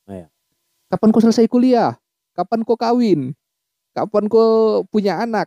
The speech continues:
Speaker 2: Kapan kau punya anak begini? Kapan kau punya anak kuliah?" Kayak, kayak gitu tuh. Nah, kan kau nikah dari dua ribu enam belas.
Speaker 1: Enam belas.
Speaker 2: Kau bayangkan dari dua ribu enam belas sampai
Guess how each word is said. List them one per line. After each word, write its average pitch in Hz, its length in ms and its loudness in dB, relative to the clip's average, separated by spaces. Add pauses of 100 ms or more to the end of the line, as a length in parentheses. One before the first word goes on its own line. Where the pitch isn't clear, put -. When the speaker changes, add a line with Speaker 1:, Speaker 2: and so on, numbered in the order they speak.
Speaker 2:
Kapan 220 380 -2
kau 226 120 2
punya 214 240 -2
anak 214 280 -4
begini? 214 400 -4
Kapan 226 320 -4
kau 220 80 2
punya 220 240 -2
anak 220 160 -2
kuliah?" 208 240 2
Kayak, 123 180 -16
kayak 117 220 -14
gitu 131 160 -2
tuh. - 120 -8 (680)
Nah, 123 160 0 (1120)
kan 180 100 2
kau 208 140 0
nikah 220 180 0
dari 127 220 -4
dua 110 180 2
ribu 110 380 -4
enam 101 240 -8
belas. 98 400 -8
Speaker 1:
Enam 98 100 -20
belas. 101 220 -10 (880)
Speaker 2:
Kau 143 80 2
bayangkan 135 500 0
dari 120 300 -4
dua 120 240 2
ribu 113 240 -2
enam 104 240 -8
belas 104 400 -10 (400)
sampai 104 1200 2